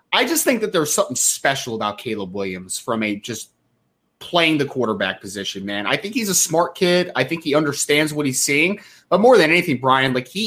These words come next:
is what the N F L wants a quarterback right now. You know, the guys that can make magic happen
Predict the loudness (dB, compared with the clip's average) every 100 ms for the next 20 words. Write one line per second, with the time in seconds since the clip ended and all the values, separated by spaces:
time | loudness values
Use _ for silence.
0 | 4 4 4 2 0 0 -4 0 2 4
1 | 4 4 4 0 -2 0 0 0 -2 -4
2 | -6 -6 -4 -6 -6 -4 0 2 0 2
3 | 4 4 2 -2 0 0 -2 -4 -2 0
4 | 0 -4 -4 -2 0 -2 -6